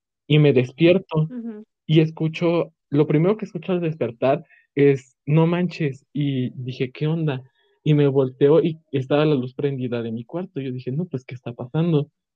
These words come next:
Speaker 1: Y veo, y mi prima
Speaker 2: Ajá.
Speaker 1: y mi hermana están bien espantadas, o sea, de que espantadas mal. Y mi hermana también es esa persona súper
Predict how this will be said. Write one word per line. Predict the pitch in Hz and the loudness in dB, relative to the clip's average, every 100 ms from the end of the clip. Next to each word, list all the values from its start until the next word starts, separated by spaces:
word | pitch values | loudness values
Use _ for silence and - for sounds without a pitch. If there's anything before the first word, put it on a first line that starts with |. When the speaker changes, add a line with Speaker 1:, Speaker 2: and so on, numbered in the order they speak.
| _ _ _ - | _ _ _ -2
Speaker 1:
Y | 147 139 | 2 6
veo, | 139 147 190 - | 8 8 6 2
y | 143 | 0
mi | 131 | -2
prima | 131 139 143 156 226 | -2 -2 0 0 -4
Speaker 2:
Ajá. | 202 226 226 | -4 -6 -4
Speaker 1:
y | 139 | -4
mi | 131 | -2
hermana | 127 127 135 175 175 | -2 -2 -2 -4 -4
están | 127 127 135 | -6 -2 -2
bien | 131 135 | 0 -2
espantadas, | 127 123 117 147 156 120 123 | -4 -6 -4 0 2 2 -2
o | |
sea, | 120 127 123 | -2 0 0
de | 127 | 0
que | 127 | -4
espantadas | - 123 120 131 131 127 | -4 -4 0 2 2 2
mal. | 147 147 | -2 -2
Y | 135 | 0
mi | 143 | 0
hermana | 143 156 180 | 0 0 0
también | 151 135 135 | 0 -2 -4
es | 147 | -4
esa | 147 156 | -4 -4
persona | 127 - 135 139 | -6 -6 -6 -4
súper | 131 - 113 | -4 -2 -2